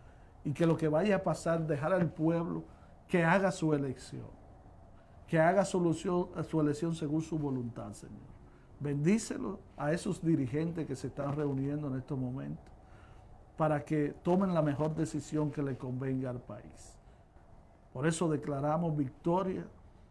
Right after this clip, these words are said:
en nuestro país, porque sabemos que tú escuchas las oraciones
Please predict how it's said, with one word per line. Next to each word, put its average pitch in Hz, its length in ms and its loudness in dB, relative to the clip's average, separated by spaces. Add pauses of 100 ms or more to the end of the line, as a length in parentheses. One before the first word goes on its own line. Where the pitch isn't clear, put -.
(140)
en 143 160 -2
nuestro 147 340 0
país, 170 560 -2 (400)
porque 139 220 -2
sabemos 156 500 -4
que 147 140 -6
tú 170 260 0
escuchas 165 460 -2
las 139 100 -4
oraciones 127 880 -10